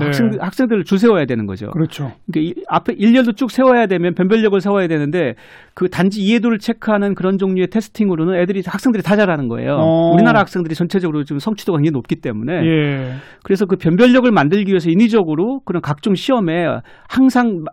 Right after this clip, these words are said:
Speaker 2: 한 두세 문제는 아주 어려운 문제를 냅니다.
Speaker 1: 문제를 꼬는군요.
Speaker 2: 꼬는 거죠. 예.
Speaker 1: 아.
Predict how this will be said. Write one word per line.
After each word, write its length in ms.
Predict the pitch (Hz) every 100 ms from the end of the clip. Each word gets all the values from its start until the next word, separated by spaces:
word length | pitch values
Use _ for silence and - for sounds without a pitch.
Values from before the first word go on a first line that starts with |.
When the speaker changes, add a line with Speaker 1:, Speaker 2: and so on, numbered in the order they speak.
| _
Speaker 2:
한 160 | 160 170
두세 240 | 185 233
문제는 340 | 208 180 170 160
아주 240 | 160 233
어려운 240 | 214 190 165
문제를 280 | 139 135
냅니다. 300 | 123 113 113
Speaker 1:
문제를 420 | 143 180 196 214 202 -
꼬는군요. 480 | 349 381 339 214 160
Speaker 2:
꼬는 140 | 190
거죠. 320 | 120 113 104 240
예. 40 | 135
Speaker 1:
아. 640 | 120 110 107 - -